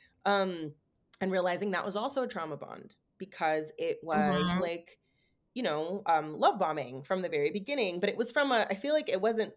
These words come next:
Speaker 1: like, intentionally meant to hurt me or anything. Like, we both were, uh, we were both,
Speaker 2: Right.
Speaker 1: we were both in that trauma bond, but, like,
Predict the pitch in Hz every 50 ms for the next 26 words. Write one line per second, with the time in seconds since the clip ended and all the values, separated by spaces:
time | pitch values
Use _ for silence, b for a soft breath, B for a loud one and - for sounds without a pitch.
0 | - 175 175 160 165 160 160 165 151 - 190 190 190 190 190 175 156 151 151 151
1 | 143 - - - 170 170 175 202 220 - 160 151 147 147 151 151 156 147 151 143
2 | 143 - 175 226 220 190 170 185 226 - - - - 139 - - - - - -
3 | 151 - 247 214 160 147 160 175 175 180 175 170 143 - - - - - _ _
4 | _ _ _ _ _ _ - 147 226 311 240 165 143 - 196 185 202 196 180 160
5 | 170 165 151 - - - 208 165 151 - 139 139 - - - 127 151 156 139 135
6 | - - - - 165 151 156 156 - -